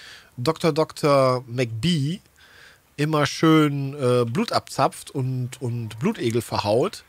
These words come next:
äh, können wir jetzt diese schönen Kisten bauen hier. Und, äh, da mache ich gerade auch so ein paar lustige Versuche mit. Wird auch noch ganz toll, wenn das fertig ist. Ähm, ja, jetzt bin ich noch am Überlegen, ich habe hier unten meine, meine Element-Gatchas, habe ich hier unten hingestellt,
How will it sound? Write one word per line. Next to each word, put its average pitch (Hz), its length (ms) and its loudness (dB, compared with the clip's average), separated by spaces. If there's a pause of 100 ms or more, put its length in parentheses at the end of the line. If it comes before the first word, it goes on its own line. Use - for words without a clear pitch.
(500)
äh, 139 160 0
können 180 240 -2
wir 175 80 0
jetzt - 220 -4
diese 156 240 -6
schönen 156 260 -2
Kisten 127 380 -6
bauen 95 260 -8
hier. 110 260 -10 (760)
Und, 147 540 -4
äh, 139 140 0
da 147 240 2
mache 165 240 -6
ich - 120 -10
gerade 165 180 -4
auch 156 60 -4
so - 120 -10
ein 120 40 -6
paar 123 100 -4
lustige 123 320 -6
Versuche 123 360 -8
mit. 143 320 -6 (600)
Wird 156 260 4
auch 139 180 -2
noch 120 140 -6
ganz 131 240 -2
toll, 98 220 -6
wenn 92 80 -10
das 85 160 -14
fertig - 320 -16
ist. - 300 -18 (600)
Ähm, 127 540 -2 (440)
ja, 98 280 -6
jetzt 117 180 -12
bin 208 100 -2
ich 196 80 -2
noch 190 100 0
am 180 60 0
Überlegen, 175 280 2
ich 160 100 -8
habe 175 100 -4
hier 170 120 0
unten 170 180 -6
meine, 147 240 -2
meine 135 300 -6
Element-Gatchas, 135 760 -8
habe 147 120 -10
ich 127 80 -10
hier 143 100 -8
unten 160 220 -10
hingestellt, 113 720 -6